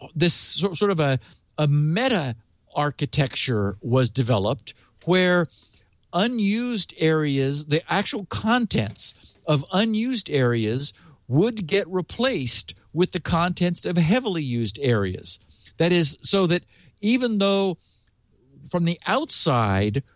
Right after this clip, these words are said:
we always appear to be writing on the same physical sectors, the same sector numbers,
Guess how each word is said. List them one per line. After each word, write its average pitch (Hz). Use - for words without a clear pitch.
we 175
always 208
appear 190
to 175
be 160
writing 156
on 147
the 127
same 170
physical 180
sectors, 92
the 123
same 165
sector 156
numbers, 165